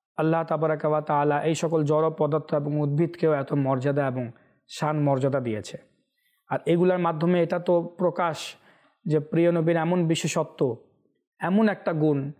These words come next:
যে শুধু জিন, মানুষ, ফেরেস্তা, মানে, শুধু জীবিত জিনিস নয়, অজীব পদার্থ, উদ্ভিদ, পাথর, পর্বত,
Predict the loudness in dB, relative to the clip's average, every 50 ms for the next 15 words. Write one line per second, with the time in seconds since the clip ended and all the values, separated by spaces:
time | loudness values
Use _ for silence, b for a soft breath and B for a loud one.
0 | _ _ _ _ _ _ _ -2 0 0 0 0 0 0 2 4 4 2 2 2
1 | 0 2 2 4 4 4 4 4 2 2 2 2 2 2 0 0 -2 -2 -2 0
2 | 0 0 0 -2 -4 -4 -2 0 0 2 0 0 0 0 0 0 0 -2 -2 -2
3 | -2 0 0 2 2 2 2 2 2 2 2 2 2 2 2 0 0 0 0 0
4 | 0 0 -2 -6 -10 b b b b b b b b b b b -12 -12 -12 -12
5 | _ _ _ -2 0 2 2 2 2 2 0 0 0 0 -2 0 0 0 -2 -4
6 | -4 -2 0 2 2 4 4 2 2 0 0 0 2 2 4 4 2 2 0 -4
7 | -4 -2 -2 -2 -2 0 2 4 4 4 2 2 2 2 2 2 2 4 2 2
8 | 2 -2 -8 -18